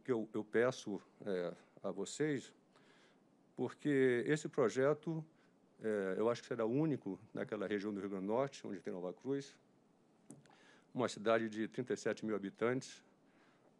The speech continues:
onde em setembro do ano passado teve a fábrica da Albarcadas fechada, reduzindo quase quatrocentos postos de trabalho lá, o que Nova Cruz, no pico de, da obra,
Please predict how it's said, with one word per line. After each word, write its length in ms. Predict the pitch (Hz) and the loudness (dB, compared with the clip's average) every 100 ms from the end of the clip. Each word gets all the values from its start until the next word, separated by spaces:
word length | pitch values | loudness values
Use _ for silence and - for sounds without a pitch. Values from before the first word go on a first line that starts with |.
| _ | _
onde 360 | 113 113 104 117 | -2 0 0 0
em 40 | |
setembro 400 | 107 110 - 127 | 0 -2 0 0
do 40 | 120 | 0
ano 100 | 113 | 0
passado 540 | 104 92 - 107 104 | 0 0 0 0 0
teve 300 | - 104 104 | -2 -2 0
a 120 | 90 | 0
fábrica 400 | 90 - 110 104 | -2 0 -2 -2
da 80 | 101 | -4
Albarcadas 560 | 101 90 - 98 95 - | -2 -2 -2 -4 -4 -6
fechada, 640 | - 95 - 98 110 117 - _ _ _ _ _ | -6 -4 -2 -2 -2 -6 -10 _ _ _ _ _
reduzindo 680 | 120 104 104 92 110 104 95 - | -6 -4 -4 -2 -2 -2 -6 -2
quase 300 | 123 117 104 | 0 0 -2
quatrocentos 640 | 107 - - 120 - - | -6 -6 -6 -6 -8 -16
postos 360 | - 107 104 101 | -4 -4 -4 -8
de 60 | |
trabalho 440 | 101 95 90 82 87 | -8 -6 -6 -8 -2
lá, 200 | 104 107 - _ - _ _ _ _ _ _ | -2 -2 -10 _ -20 _ _ _ _ _ _
o 120 | - 101 | -12 -10
que 180 | - | -4
Nova 260 | 104 110 107 | 0 2 2
Cruz, 400 | - 113 120 - | 0 -2 -2 -2
no 140 | 113 | -6
pico 320 | 95 127 127 107 | -6 -8 -8 -6
de, 160 | 98 | -6
da 160 | 101 104 | 0 2
obra, 400 | 95 107 104 | 2 2 2